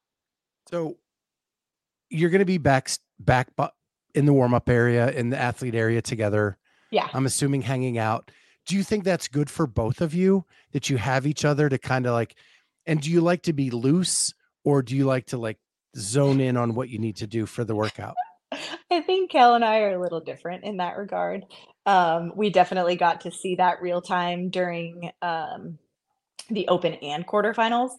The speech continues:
Speaker 2: I am very much a more relaxed competitor. Um, I don't know why that is. I really like to,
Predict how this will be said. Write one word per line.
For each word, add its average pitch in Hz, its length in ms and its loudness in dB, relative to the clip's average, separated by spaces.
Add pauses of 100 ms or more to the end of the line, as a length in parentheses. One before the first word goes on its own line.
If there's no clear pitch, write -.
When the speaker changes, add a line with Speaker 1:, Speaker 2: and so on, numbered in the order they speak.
(400)
Speaker 2:
I 202 220 10
am 233 260 6
very 208 320 4
much 190 460 2 (100)
a 175 500 2
more 160 480 -6
relaxed - 920 -10
competitor. 262 840 -8 (480)
Um, 160 720 2 (1600)
I 269 100 8
don't 349 260 6
know 214 500 8
why 233 480 6
that 233 180 4
is. 254 340 0
I 190 260 2
really 202 640 0
like 175 480 -2 (340)
to, 175 640 -2